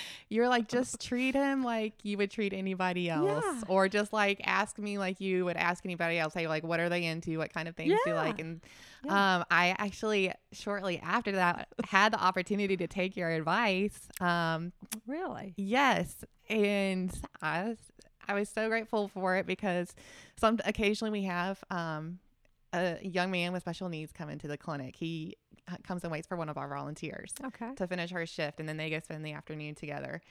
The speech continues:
Speaker 1: And I walked back into the break room one day, and he was in there by himself. And, you know, usually she's with him, but he was back there. And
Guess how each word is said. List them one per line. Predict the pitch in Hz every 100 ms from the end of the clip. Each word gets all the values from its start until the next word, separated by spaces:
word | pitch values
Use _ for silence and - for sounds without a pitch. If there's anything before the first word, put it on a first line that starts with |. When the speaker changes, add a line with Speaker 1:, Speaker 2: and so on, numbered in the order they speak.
| - - - -
Speaker 1:
And | 175 175 170 170 165 160 160 -
I | 170
walked | 160 175 170
back | 175
into | 175 180
the | 180
break | 180 180 185
room | 180
one | 170
day, | 165
and | 165
he | 156
was | 156
in | 202
there | 196 170
by | 160
himself. | 156 160 202 202 170 175
And, | 165 175
you |
know, | 185
usually | 175 175 185 170
she's | 165 156
with | 160
him, | 165 156
but | -
he | 180 165
was | 160
back | 156 165 -
there. | 160 151 170 _ _ _ _ _ _ - - -
And | 165 165 160 160 165